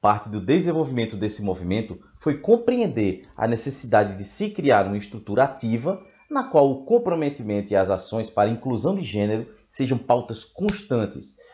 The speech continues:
e a visão de futuro seja direcionada de forma responsável e diversa.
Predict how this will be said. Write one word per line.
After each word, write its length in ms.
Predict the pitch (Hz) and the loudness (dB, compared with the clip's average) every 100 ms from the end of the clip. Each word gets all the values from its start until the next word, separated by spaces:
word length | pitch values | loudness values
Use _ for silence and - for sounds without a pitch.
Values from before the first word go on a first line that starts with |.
| - | -2
e 140 | 120 | 4
a 40 | 117 | 4
visão 300 | 110 101 151 | 2 -4 -6
de 80 | 185 | -6
futuro 520 | 196 190 147 143 139 _ | -8 -4 -2 -2 -6 _
seja 280 | - 123 127 | -12 -8 -4
direcionada 600 | 117 131 143 156 123 123 | 0 0 0 -2 0 0
de 80 | 120 | -2
forma 360 | - 107 110 101 | -4 -2 0 -2
responsável 800 | - 156 - 147 - 104 110 - | 0 0 -2 -4 2 2 0 -8
e 80 | 98 | -10
diversa. 480 | 104 113 - - | -8 -8 -10 -14